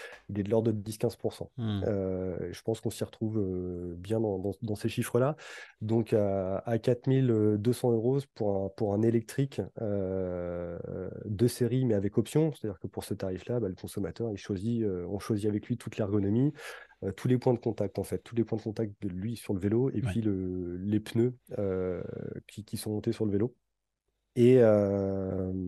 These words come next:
Speaker 1: et sa couleur, parce que de toute façon, c'est, c'est nous
Speaker 2: Ouais.
Speaker 1: qui, qui le peignons,
Speaker 2: Ok.
Speaker 1: donc, euh, et, euh, en fait, à ce tarif-là, on est à peine plus cher, on est deux cents euros plus cher que les benchmarks du marché. Donc,
Speaker 2: Ok.
Speaker 1: euh,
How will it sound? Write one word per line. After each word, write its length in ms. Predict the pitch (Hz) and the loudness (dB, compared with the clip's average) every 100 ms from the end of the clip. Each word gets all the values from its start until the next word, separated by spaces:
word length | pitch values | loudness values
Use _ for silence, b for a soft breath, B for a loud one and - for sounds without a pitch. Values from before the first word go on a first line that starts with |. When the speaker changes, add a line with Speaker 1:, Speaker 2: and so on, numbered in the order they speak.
| 90 90 90 90 90 - | -4 -6 -6 -6 -6 -2
Speaker 1:
et 80 | 120 | -2
sa 140 | - | 0
couleur, 440 | 107 - 95 104 - | -2 0 0 -2 -6
parce 140 | 104 | -18
que 80 | - | -14
de 60 | - | -10
toute 100 | 95 | -8
façon, 140 | - | -8
c'est, 180 | - 98 | -4 0
c'est 140 | 90 | 2
nous 60 | 90 | 2
Speaker 2:
Ouais. 60 | 101 | -2
Speaker 1:
qui, 200 | - 92 | -6 -10
qui 120 | 107 | -10
le 60 | |
peignons, 300 | 98 110 104 | 0 2 4
Speaker 2:
Ok. 100 | 117 | 2
Speaker 1:
donc, 180 | 98 - | 0 -4
euh, 140 | 92 87 - B B B _ _ - - | -8 -8 -12 B B B _ _ -14 2
et, 240 | 113 113 | 6 8
euh, 300 | 110 101 92 | 8 6 2
en 80 | 98 | 2
fait, 180 | 123 107 | 0 0
à 60 | |
ce 80 | 98 | -2
tarif-là, 500 | - 92 90 120 113 | -4 -4 2 4 4
on 140 | 101 | 2
est 240 | 95 107 - | 0 0 0
à 140 | 120 107 | -4 0
peine 260 | 131 120 | 4 4
plus 140 | - 101 | 4 -4
cher, 220 | 120 104 | -2 -2
on 80 | 95 | -2
est 80 | |
deux 120 | 92 110 | -2 -2
cents 200 | - 110 | 0 2
euros 240 | 104 107 - | 2 -2 -6
plus 120 | 107 | -8
cher 300 | - 113 - | -2 -2 -4
que 400 | - 87 85 85 - - 92 90 90 | -6 -6 -6 -8 -10 -10 -10 -10 -8
les 460 | 92 90 87 92 | -8 -6 -4 -4
benchmarks 380 | 92 98 - 101 | -4 -4 -4 -2
du 80 | 98 | -2
marché. 280 | 90 - - _ - | -4 -8 -16 _ -12
Donc, 180 | 90 95 | -8 -6
Speaker 2:
Ok. 60 | |
Speaker 1:
euh, 180 | 95 110 | -4 -6